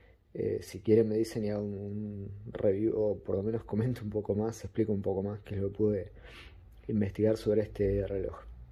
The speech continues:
Pero tuve la suerte de que lo conseguí barato y acá en el país. Pero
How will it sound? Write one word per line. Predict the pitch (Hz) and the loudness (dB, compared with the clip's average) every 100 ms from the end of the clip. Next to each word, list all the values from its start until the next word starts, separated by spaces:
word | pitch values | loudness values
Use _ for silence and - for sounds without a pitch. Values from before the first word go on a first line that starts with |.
| - - - - - - - - | -16 -18 -20 -20 -20 -20 -8 2
Pero | 113 117 | 4 6
tuve | 117 | 8
la | 117 | 6
suerte | - 113 117 | 4 0 4
de | 120 | 2
que | 101 | 2
lo | 101 | -4
conseguí | 98 98 - 101 113 135 - - - - _ | -6 -8 -2 2 2 0 -8 -20 -20 -20 _
barato | 110 104 107 110 131 | -4 0 2 4 8
y | 117 | 8
acá | 104 104 | 8 4
en | 104 | -2
el | |
país. | 95 98 98 - - - - _ _ - _ _ _ _ - - - - - - - - | 0 0 0 -6 -16 -20 -20 _ _ -20 _ _ _ _ -18 -16 -16 -16 -16 -16 -16 0
Pero | 160 156 139 | 4 4 4